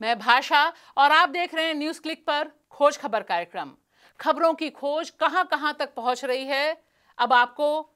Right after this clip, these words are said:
दिखाई ही दे रहा है। हर जगह चर्चा है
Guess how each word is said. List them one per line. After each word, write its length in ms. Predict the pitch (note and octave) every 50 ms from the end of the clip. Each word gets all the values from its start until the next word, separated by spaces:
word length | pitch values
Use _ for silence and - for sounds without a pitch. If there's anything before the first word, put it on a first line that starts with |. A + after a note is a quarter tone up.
| _ F#3+
दिखाई 320 | F3+ A#3+ - A#3 B3 B3+
ही 160 | C4 D#4+ E4
दे 180 | C4 D4 C#4+ C#4
रहा 260 | C4+ C4+ C#4+ D4 C#4
है। 280 | D4 D4+ C#4+ D4+ D#4+ D#4 - _ _ _ -
हर 220 | - F4+ - -
जगह 380 | C4+ F4 D#4 C4+ B3 F#3+ D#3+ - _ _ _ _ _ -
चर्चा 340 | C4+ C4 B3 B3+ - D#4 D4+
है 400 | D4 D4+ D4 D4 D4+ D#4+ D#4